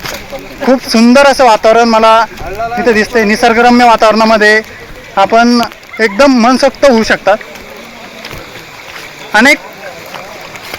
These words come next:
खूप जण इथं येत असतात. आपण बघितलं तर इथं रोजचे कमीत कमी पन्नास ते साठ, साठ हजाराच्या पुढेच लोक येऊन जात असतील. आपण पण एक वेळेस नक्कीच या, आपल्या ज्याने जेव्हा शक्य होईल.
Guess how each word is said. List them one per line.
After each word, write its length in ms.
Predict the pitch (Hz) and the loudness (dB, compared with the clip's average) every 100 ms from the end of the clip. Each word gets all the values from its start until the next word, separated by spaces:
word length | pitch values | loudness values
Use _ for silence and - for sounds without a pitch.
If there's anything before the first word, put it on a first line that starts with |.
| - - - - - - | -18 -20 -20 -20 -18 -6
खूप 200 | 247 285 | -2 0
जण 180 | 247 269 | 2 2
इथं 180 | 247 247 | 2 2
येत 180 | 214 208 | 2 2
असतात. 260 | 202 196 196 - | 0 0 -2 -2
आपण 240 | 190 233 | -2 0
बघितलं 320 | 233 233 240 254 | 0 0 0 2
तर 300 | 269 262 262 254 - - - 233 | 4 4 4 0 -10 -14 -10 -8
इथं 360 | 240 254 254 233 - - - - - - - | 0 2 2 -2 -12 -18 -20 -20 -20 -18 -6
रोजचे 400 | 185 254 254 277 | 0 0 2 0
कमीत 260 | 269 254 262 302 | 0 0 0 0
कमी 220 | 254 214 156 - - - | 0 0 -6 -14 -20 -4
पन्नास 320 | 196 233 240 | 0 0 0
ते 60 | 277 | 0
साठ, 180 | 247 240 | 0 -2
साठ 500 | 240 220 190 226 233 | -2 -4 0 0 0
हजाराच्या 340 | 208 208 220 | 0 0 0
पुढेच 220 | 233 220 233 | -2 -4 -4
लोक 300 | 214 214 208 202 | -4 -2 -2 0
येऊन 180 | 190 190 | 0 0
जात 180 | 208 165 | -2 -2
असतील. 220 | - 135 - - - - - - - - - | -8 -12 -12 -16 -16 -16 -18 -18 -16 -16 -4
आपण 300 | - 302 254 | -2 2 2
पण 180 | 254 277 | 4 2
एक 200 | 269 254 | 2 2
वेळेस 160 | 254 247 | 0 0
नक्कीच 320 | 220 - 226 | -4 -4 0
या, 120 | 208 233 - - - 480 - - - - | 0 -2 -8 -18 -18 -18 -16 -16 -18 -6
आपल्या 260 | 175 190 214 | -4 0 0
ज्याने 200 | 226 233 | 2 2
जेव्हा 240 | 220 226 | 2 2
शक्य 280 | 233 214 220 | 0 -2 2
होईल. 160 | 190 | 2